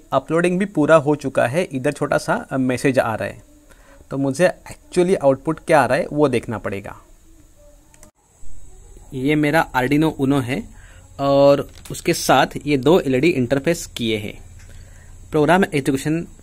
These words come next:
पहले से चालू करने के लिए मुझे ये रीसेट का बटन दबाना पड़ेगा।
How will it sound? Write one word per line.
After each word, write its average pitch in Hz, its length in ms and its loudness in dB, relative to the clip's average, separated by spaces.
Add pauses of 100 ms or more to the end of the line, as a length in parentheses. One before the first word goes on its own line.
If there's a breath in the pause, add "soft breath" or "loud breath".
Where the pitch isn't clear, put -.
(120)
पहले 143 180 2
से 180 140 2
चालू 143 200 4
करने 127 240 0
के 120 80 -4
लिए 147 200 0
मुझे 131 300 0
ये 156 120 2
रीसेट 131 300 -2
का 151 100 2
बटन 135 220 0
दबाना 113 280 0
पड़ेगा। 107 380 -8